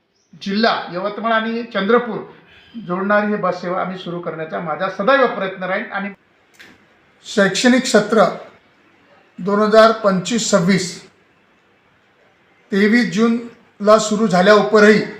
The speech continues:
या ठिकाणी वणी भाल्लार निवली तरोडा बससेवा सुरू नाही झाली, याबद्दल पालक सरपंच यांना घेऊन माननीय मुडेवार मॅडम यांची भेट घेतली.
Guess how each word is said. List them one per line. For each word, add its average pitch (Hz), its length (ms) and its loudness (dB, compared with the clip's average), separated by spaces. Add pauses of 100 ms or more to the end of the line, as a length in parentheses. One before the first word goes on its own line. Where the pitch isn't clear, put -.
या 202 140 8
ठिकाणी 214 520 4 (180)
वणी 185 280 4
भाल्लार 208 480 8
निवली 190 300 -2
तरोडा 190 600 4
बससेवा 208 580 4
सुरू 214 320 2
नाही 208 180 6
झाली, 180 400 2
याबद्दल 190 520 6 (840)
पालक 185 340 6 (540)
सरपंच 190 480 2
यांना 190 280 6
घेऊन 175 320 2 (2000)
माननीय 202 500 4 (640)
मुडेवार 196 360 6
मॅडम 196 320 4
यांची 180 260 0
भेट 180 260 4
घेतली. 190 560 -2